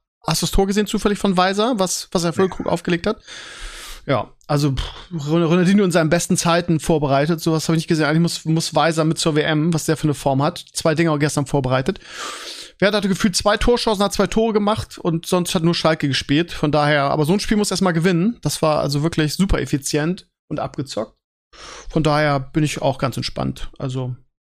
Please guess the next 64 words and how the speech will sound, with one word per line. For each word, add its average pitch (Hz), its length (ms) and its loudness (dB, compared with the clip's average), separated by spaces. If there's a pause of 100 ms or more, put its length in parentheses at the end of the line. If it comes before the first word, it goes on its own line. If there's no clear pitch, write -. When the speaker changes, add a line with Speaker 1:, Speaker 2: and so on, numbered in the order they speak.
Speaker 1:
wenn 156 100 -2
es 143 100 -8
mit 147 100 -2
dem - 40 -4
Abstieg 185 220 -2
Speaker 2:
Ja, - 60 -10
Speaker 1:
zu - 80 -4
Speaker 2:
klar, 98 140 2
Speaker 1:
tun. 170 40 4
Speaker 2:
ist 170 160 -2
ja, - 540 -16
ihr 87 60 -10
könnt - 160 0
Speaker 1:
Total. 143 360 4
Speaker 2:
ja - 20 -4
Europa 110 420 2
aktuell 98 360 -4
sozusagen. 107 580 -2
Speaker 1:
Ja, 127 240 4
Speaker 2:
Also, 131 160 2
wenn's 135 80 -2
Speaker 1:
aber 151 140 2
Speaker 2:
jetzt 143 140 -2
Speaker 1:
so, 160 80 4
Speaker 2:
sein 147 60 2
Speaker 1:
so 165 80 2
Speaker 2:
würde. 160 60 2 (120)
Speaker 1:
weit 131 40 -10
guck 165 200 0
ich - 100 -4
gar 127 180 0
nicht, 123 180 -2
ne? 139 200 0
Da 139 220 0
werden 151 120 2
auch 143 120 -2
wieder 139 180 2
andere 139 200 0
Spiele 135 260 -2
kommen. 143 220 0
Wir 139 80 2
spielen 170 200 0
jetzt 156 260 -2
am, 156 160 2
jetzt 160 220 0
ist 160 100 -2
ja 170 80 4
eine 160 180 2
englische 170 300 2
Woche, 196 200 2
ne? 180 140 2
Dienstag, 165 260 0
Mittwoch 196 240 0
ist - 160 -4
ja. 208 160 0 (340)
Da 165 80 0
spielen 190 160 2
wir 180 60 2
bei 185 80 4
den 170 180 4
Bayern. 190 460 4
<laughs> - 760 -2 (760)
Auswärts. 240 760 2 (420)
Da, 160 360 2